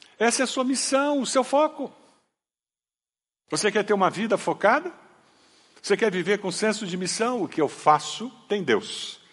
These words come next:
Pessoas percebem que Deus está no que você faz ou deixou de fazer.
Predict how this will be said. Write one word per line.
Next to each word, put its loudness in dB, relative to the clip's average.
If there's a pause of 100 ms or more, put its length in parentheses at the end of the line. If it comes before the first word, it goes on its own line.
(760)
Pessoas 4
percebem 2
que -6
Deus 2
está -2
no -2
que -10
você -4
faz 4
ou 4
deixou -2
de -10
fazer. -2